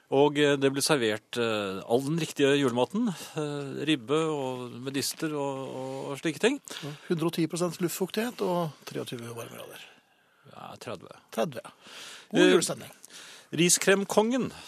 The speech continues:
Speaker 1: Det er jo meg.
Speaker 2: Ja,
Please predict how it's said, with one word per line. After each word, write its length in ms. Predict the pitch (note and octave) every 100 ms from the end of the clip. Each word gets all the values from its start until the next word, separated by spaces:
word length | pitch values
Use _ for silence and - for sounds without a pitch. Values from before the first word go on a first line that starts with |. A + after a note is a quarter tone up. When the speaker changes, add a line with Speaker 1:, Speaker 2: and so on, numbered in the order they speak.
| - - - - _ _ _ - - - - - - B2
Speaker 1:
Det 220 | B2 F#3
er 80 | E3
jo 60 | G#2
meg. 140 | D#2+ - _ - _ -
Speaker 2:
Ja, 140 | -